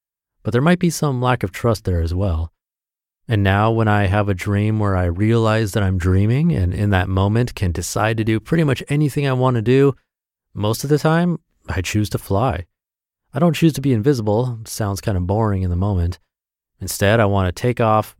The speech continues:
fly around, and feel that sense of freedom that we never get to experience in the waking world. One that you can't even get jumping out of a plane because you can actually control your flying. And I'm no psychologist, and whether or not that's something related to what he said about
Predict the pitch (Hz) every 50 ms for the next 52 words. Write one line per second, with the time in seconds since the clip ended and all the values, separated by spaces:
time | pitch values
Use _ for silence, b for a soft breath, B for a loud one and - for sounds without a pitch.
0 | _ _ - - - - 113 110 123 123 127 120 117 117 117 120 120 120 117 120
1 | 120 117 107 92 90 - - 123 123 127 120 120 104 - - - 110 107 110 -
2 | 98 - - - 98 107 120 120 98 87 85 85 85 90 85 87 87 90 95 95
3 | 92 95 90 - 98 92 - - 90 87 - - - - 101 117 123 104 90 85
4 | 85 85 - - - 98 95 92 90 90 90 90 95 101 101 98 98 90 92 107
5 | 135 - - 90 82 82 80 80 80 80 80 - - _ _ _ _ _ _ _
6 | _ _ _ _ _ - 104 104 104 104 98 98 101 92 - - 113 107 98 107
7 | 104 104 101 92 92 90 104 107 107 110 92 107 104 92 107 101 101 98 98 95
8 | 90 85 - - 127 131 131 117 107 104 101 101 98 101 95 101 90 92 92 -
9 | - - 139 131 - - - 135 123 120 - 107 101 - - - - 120 117 117
10 | 117 117 117 110 104 98 - - 101 98 98 95 87 82 80 80 - _ _ _
11 | _ _ _ _ _ _ _ _ _ _ _ _ - 127 131 143 151 156 151 127
12 | - 123 - - 120 113 110 101 95 95 101 101 - 101 95 95 104 101 104 98
13 | 98 98 95 95 95 - 95 92 - - 101 95 90 101 95 90 87 87 87 90
14 | 95 92 98 92 85 - - 98 90 87 87 85 82 90 92 92 90 87 - -
15 | 98 95 95 95 90 90 90 87 85 85 -